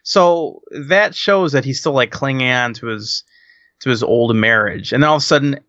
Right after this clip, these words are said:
like, the scene later, he meets that girl that he knew from, like, when he was a kid. And then, seriously, the scene later from that, they're, like, having sex. And I'm like, "So,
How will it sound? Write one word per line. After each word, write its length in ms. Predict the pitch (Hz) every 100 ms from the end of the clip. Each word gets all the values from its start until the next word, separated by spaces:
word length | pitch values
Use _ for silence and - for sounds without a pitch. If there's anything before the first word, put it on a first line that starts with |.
| 165
like, 480 | 160 147 180 151
the 160 | - 151
scene 760 | - - - 165 190 208 220 170 -
later, 680 | 123 117 151 156 110 - - _ _ _
he 180 | - 160
meets 300 | 147 160 -
that 300 | 180 160 -
girl 340 | 139 127 110
that 140 | 110 120
he 60 | 123
knew 140 | 127
from, 180 | - 117
like, 160 | 113
when 80 | 123
he 60 | 123
was 80 | 110
a 40 |
kid. 400 | - 156 123 117 - -
And 160 | 165 185
then, 160 | 180 147
seriously, 600 | - 247 240 202 190 175
the 100 | 143
scene 260 | - 190
later 240 | 180 180 156
from 160 | 135
that, 260 | 143 170 135
they're, 140 | 147
like, 180 | 139 135
having 300 | 143 135 117
sex. 600 | - 165 123 - - - _ _ -
And 80 |
I'm 80 | 170
like, 120 | 170
"So, 640 | - - 226 208 196 185